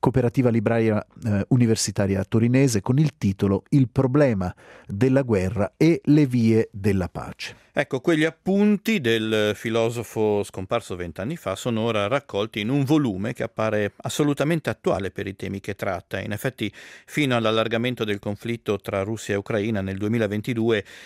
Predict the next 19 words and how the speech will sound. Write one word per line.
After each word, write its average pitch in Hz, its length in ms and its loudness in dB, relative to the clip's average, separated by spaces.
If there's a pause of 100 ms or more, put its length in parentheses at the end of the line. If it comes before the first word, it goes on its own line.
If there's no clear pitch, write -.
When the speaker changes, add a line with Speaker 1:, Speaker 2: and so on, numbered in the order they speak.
(120)
Speaker 2:
il 123 140 -4
tema 151 200 2
della 139 240 0
guerra 131 420 0
sembrava 131 520 0
distante 123 720 -4
dalle 92 200 -4
nostre 92 360 -10
parti. 92 380 -10
Proprio 139 500 2
Norberto 120 560 -2
Bobbio 151 320 0
fu 110 240 -4
coinvolto 139 640 0
nel 101 180 -4
dibattito 113 600 -2
sul 107 180 -6
concetto 113 520 -4
di 107 160 -4